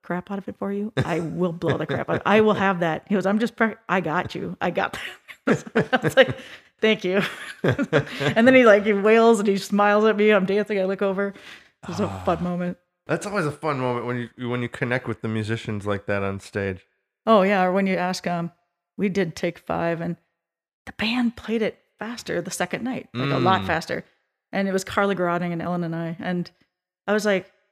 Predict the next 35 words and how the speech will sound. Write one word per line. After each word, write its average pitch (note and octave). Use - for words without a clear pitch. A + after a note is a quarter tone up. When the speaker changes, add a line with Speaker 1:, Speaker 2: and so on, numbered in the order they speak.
Speaker 1:
"Why G#3
did C#4+
you, C#4
why G3+
was D4+
the F4+
song D4+
so E4+
fast?" -
And, G3
um, F#3
he A#3
goes, A3+
"Oh, C4
I B3
overheard B3
you A#3+
guys G3+
talking F#3
yesterday, F#3
and F#3+
I F#3
thought -
you E3+
wanted E3+
it -
faster -
without G3
having G3+
a -
<laughs> -
conversation -
with -
us." D3
Speaker 2:
Oh. C3+